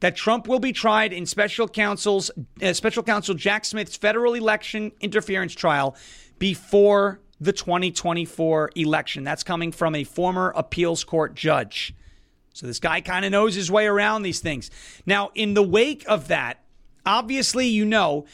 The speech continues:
if this was something that was inconsequential, you would not be seeing headlines like this on Red State and in, in conservative-leaning publications, which just means, you know, you're telling the truth. Uh, obviously, this is an opinion show, but we're telling you the truth. We're not lying to anybody.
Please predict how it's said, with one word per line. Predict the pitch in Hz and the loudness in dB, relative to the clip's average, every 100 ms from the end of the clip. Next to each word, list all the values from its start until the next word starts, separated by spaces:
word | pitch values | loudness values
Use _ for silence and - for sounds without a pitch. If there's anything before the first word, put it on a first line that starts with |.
| - - | -20 -4
if | 226 - | -2 0
this | 302 320 | 0 0
was | 311 | 0
something | 294 262 254 | 0 0 0
that | 247 | 0
was | 233 208 | 0 -2
inconsequential, | 214 202 202 180 196 175 151 - 147 - - - | -4 0 0 0 -4 -4 -4 -2 -2 -4 -18 -2
you | 190 | 0
would | 269 | 2
not | 240 240 233 | 0 -2 -4
be | 233 | -4
seeing | 226 233 | -4 -2
headlines | 208 220 226 220 214 | 0 0 0 0 0
like | 202 208 - | 0 0 0
this | 160 151 - - - - | -2 -2 -4 -8 -16 -4
on | 208 254 | 0 2
Red | 208 190 | 2 0
State | - - 156 165 | -2 -2 0 -2
and | 170 180 | -2 -2
in, | 208 190 | 0 0
in | 226 254 | -2 -2
conservative-leaning | 233 233 - 226 214 233 208 208 220 220 | -4 -2 2 2 2 0 0 0 0 0
publications, | 190 202 190 208 180 147 - 196 | 2 0 0 -2 -2 -4 -4 -6
which | 190 - | -6 -2
just | 240 208 | 0 2
means, | 226 190 | 0 0
you | 240 | 0
know, | 175 | 0
you're | 175 175 | 0 -4
telling | - 220 233 | -2 -2 0
the | 233 | -4
truth. | - 175 202 - - - - - - | -2 0 0 -6 -20 -20 -20 -20 0
Uh, | 202 208 | 2 4
obviously, | 214 214 247 226 | 0 -2 -2 -2
this | 220 180 | -2 -2
is | 208 | -2
an | 214 | -2
opinion | 196 185 180 175 | 0 -2 -2 -4
show, | 147 165 180 | -2 0 2
but | 208 | 2
we're | 202 | 0
telling | 196 202 226 | -2 -2 0
you | 214 | 0
the | 185 | -2
truth. | - 170 175 | 0 -2 0
We're | 196 | -2
not | 202 | -2
lying | 175 160 151 147 | 0 0 0 -2
to | |
anybody. | 139 143 131 123 120 156 | -4 -4 -2 -2 -2 -4